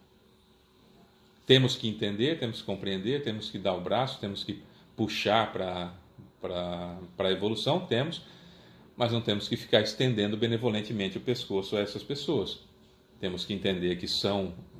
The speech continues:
pessoas que vão evoluir ainda, como muito provavelmente nós já evoluímos um pouquinho, já entendemos um pouco diferente, e vamos evoluir mais, vamos entender um pouco mais, um pouco melhor, vamos desenvolver alguns sentidos que nós não temos hoje.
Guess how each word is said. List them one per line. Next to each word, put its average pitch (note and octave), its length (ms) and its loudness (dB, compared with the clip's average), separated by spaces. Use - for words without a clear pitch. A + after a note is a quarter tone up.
pessoas - 460 -2
que - 80 -4
vão G2 300 2
evoluir F#2 440 0
ainda, A#2+ 380 -2
como F#2+ 360 2
muito F2+ 380 -2
provavelmente F#2+ 640 0
nós G2 240 4
já G2+ 60 2
evoluímos F#2 440 -2
um F#2 60 -4
pouquinho, G2 500 -2
já F#2+ 80 -4
entendemos F#2 560 -2
um F#2+ 60 -4
pouco F#2 260 -6
diferente, G#2 640 0
e A#2+ 80 6
vamos A#2+ 380 6
evoluir A2 400 4
mais, A2 280 2
vamos A2 260 0
entender G#2 420 2
um B2 100 2
pouco G2 300 0
mais, F#2 340 -2
um G#2 60 -10
pouco G2+ 240 -2
melhor, G2 560 2
vamos A#2+ 320 6
desenvolver G#2+ 640 4
alguns A2+ 360 2
sentidos A2+ 440 -4
que A#2 80 -6
nós G2 220 0
não G2+ 140 -4
temos F#2+ 400 -4
hoje. B2+ 340 -2